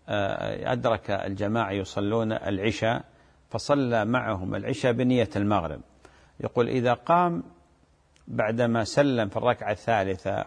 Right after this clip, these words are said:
وأدرك الإمام في الركعة الرابعة للإمام هي الأولى له، هل يصلي تامة أم مقصورة؟" علي بارك الله فيك، أولًا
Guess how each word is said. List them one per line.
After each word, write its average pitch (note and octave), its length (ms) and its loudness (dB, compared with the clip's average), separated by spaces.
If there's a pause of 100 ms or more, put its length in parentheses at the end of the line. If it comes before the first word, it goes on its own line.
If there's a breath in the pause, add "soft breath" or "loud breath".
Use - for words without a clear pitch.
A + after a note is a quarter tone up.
وأدرك D3 680 0
الإمام B2 560 -2
في - 80 -6
الركعة A#2+ 440 0
الرابعة A#2+ 760 0
للإمام A#2+ 680 0
هي B2+ 160 2
الأولى B2+ 440 2
له، G#2+ 320 4 (960 soft breath)
هل E3 260 -2
يصلي D#3+ 440 2
تامة C3+ 580 0 (480)
أم D3 180 2
مقصورة؟" A2 640 2 (480)
علي E3 240 0
بارك B2 340 0
الله F#2+ 140 -4
فيك، F#2 240 -12
أولًا C3 420 2